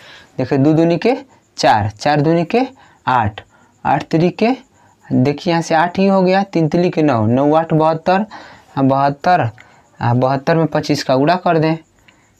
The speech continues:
बहत्तर में पच्चीस का गुणा। देखिए क्या होगा, पाँच दूनी के दस को ज़ीरो, पाँच सत्ते पैंतीस है, कितना होगा? छत्तीस। फिर उसके बाद दो दूनी के चार, दो सत्ते चौदह,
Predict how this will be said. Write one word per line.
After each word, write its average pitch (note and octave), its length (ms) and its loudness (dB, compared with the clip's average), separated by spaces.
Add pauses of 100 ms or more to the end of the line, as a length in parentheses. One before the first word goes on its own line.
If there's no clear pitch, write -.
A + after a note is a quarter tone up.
(160)
बहत्तर B2 460 -2
में F3+ 160 2
पच्चीस C3 380 -2
का A#2+ 120 -4
गुणा। A2 240 0
देखिए C#3 240 -2
क्या E3 160 -2
होगा, D#3 220 -2 (140)
पाँच D#3 160 0
दूनी D#3 240 2
के D3+ 80 0
दस D3 220 -2
को C#3+ 140 -4
ज़ीरो, D#3+ 300 2 (460)
पाँच C#3+ 260 0
सत्ते C#3+ 200 -4
पैंतीस C#3 440 -2
है, C#3+ 80 -2
कितना D3 240 0
होगा? C3+ 180 -2
छत्तीस। F3+ 580 -4 (580)
फिर D3+ 140 0
उसके D#3+ 220 -2
बाद D#3+ 120 2
दो D3 100 2
दूनी D3+ 240 2
के D#3 140 -4
चार, E3 400 0
दो C#3 180 0
सत्ते F#3 380 -4 (460)
चौदह, C3 500 0